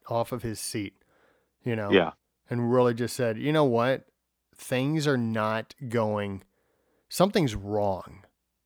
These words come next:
Speaker 1: Something
Speaker 2: Well,
Speaker 1: is
Speaker 2: he
Speaker 1: very
Speaker 2: was,
Speaker 1: wrong."
Speaker 2: he was with the John McCain wing of the
Speaker 1: Correct.
Speaker 2: Republican Party,
Speaker 1: Yeah.
Speaker 2: where, you know, look, let's get along. We, we, we should all be, you know,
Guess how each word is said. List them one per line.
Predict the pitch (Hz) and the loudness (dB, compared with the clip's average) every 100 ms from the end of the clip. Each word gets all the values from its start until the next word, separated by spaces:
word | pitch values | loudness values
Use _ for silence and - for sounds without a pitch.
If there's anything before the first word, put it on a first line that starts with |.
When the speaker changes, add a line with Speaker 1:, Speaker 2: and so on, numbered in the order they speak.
| _ _ - | _ _ -6
Speaker 1:
Something | 139 135 156 | -4 4 8
Speaker 2:
Well, | 185 | 8
Speaker 1:
is | 147 | 8
Speaker 2:
he | 208 | 6
Speaker 1:
very | 233 110 | 6 4
Speaker 2:
was, | |
Speaker 1:
wrong." | 104 95 90 - _ _ _ | 2 -4 -6 -14 _ _ _
Speaker 2:
he | 135 170 | 4 6
was | 226 208 - | 6 4 6
with | 147 117 | 6 6
the | 113 | 4
John | 90 110 104 98 | 6 4 6 4
McCain | 98 - 110 104 101 | 2 4 6 6 4
wing | 95 98 95 | 6 6 4
of | 87 | 4
the | 85 | 4
Speaker 1:
Correct. | 127 131 143 | 6 6 6
Speaker 2:
Republican | 98 - 85 | 6 2 -4
Party, | - 95 90 80 87 98 | 2 4 6 2 -4 -6
Speaker 1:
Yeah. | 113 98 | 2 6
Speaker 2:
where, | 98 95 | 8 8
you | 90 107 | 6 4
know, | 107 98 _ _ | 6 4 _ _
look, | 117 98 - | 6 6 8
let's | 117 127 | 6 6
get | - 123 | 4 6
along. | 151 147 117 117 117 117 | 8 6 6 6 4 4
We, | 101 104 | 4 4
we, | 92 98 92 95 | 2 2 2 0
we | 98 | -4
should | - 92 | 0 4
all | 90 98 | 6 6
be, | 92 107 107 104 95 _ | 6 4 6 4 0 _
you | 101 | -2
know, | 90 82 | 0 -2